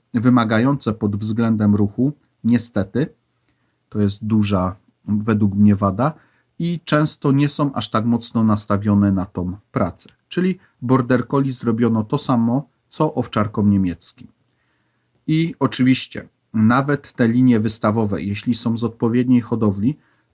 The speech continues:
to powinny być psami takimi, jak powiedziałem,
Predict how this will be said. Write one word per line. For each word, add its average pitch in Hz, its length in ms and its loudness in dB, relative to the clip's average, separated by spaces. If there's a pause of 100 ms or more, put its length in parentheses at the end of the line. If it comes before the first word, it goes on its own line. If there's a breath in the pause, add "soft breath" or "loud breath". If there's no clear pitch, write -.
to 156 140 0
powinny 127 480 2
być 113 200 -6
psami 113 580 2
takimi, 110 460 0
jak 104 200 0
powiedziałem, 101 580 -4